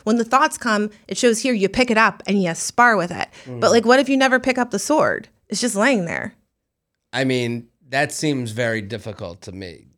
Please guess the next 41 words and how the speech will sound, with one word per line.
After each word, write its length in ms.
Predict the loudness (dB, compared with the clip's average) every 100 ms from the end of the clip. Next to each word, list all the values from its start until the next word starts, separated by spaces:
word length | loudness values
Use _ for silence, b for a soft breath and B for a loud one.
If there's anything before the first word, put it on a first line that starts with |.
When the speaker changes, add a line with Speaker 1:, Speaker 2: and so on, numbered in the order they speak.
| _
Speaker 1:
Then 100 | -2
Speaker 2:
know, 80 | 2
Speaker 1:
that's 160 | 2 0
the 100 | -4
Speaker 2:
and 60 |
Speaker 1:
work. 300 | -2 -4 -6 -6
Then 140 | -2
that's 220 | -2 -2
Speaker 2:
right, 40 | -4
Speaker 1:
the 80 |
Speaker 2:
like 80 | -2
Speaker 1:
work 80 | 0
Speaker 2:
that, 180 | 0 -2
Speaker 1:
part. 340 | -4 -8 -8
Speaker 2:
to 120 | -4
me, 320 | 0 0 0 0
it's 180 | -4
difficult 440 | -4 -4 -2 -4 -4
to 80 | -6
be 120 | -6
like, 380 | -6 -8 -12 b b b b _
"Oh, 160 | -2 0
don't 260 | 2 2
think 220 | 0 -4 -4
of 120 | -4
the 80 | -6
future. 420 | -4 -6 -6 -6
Don't 220 | -4 -4
think 200 | -6 -8 -8
of, 140 | -8
like, 400 | -6 -6 -8 -14 -12
how 200 | -6 -4
this 200 | -4 -8
could 140 | -8
be 140 | -8 -8
horrific. 640 | -8 -8 -8 -10 -14 -16 _ _ _ _ _ _
Uh, 360 | 0 2 0 -2
don't 240 | -2 -4
think 240 | -6 -8
of, 120 | -10 -10
like," 420 | -10 -10 -14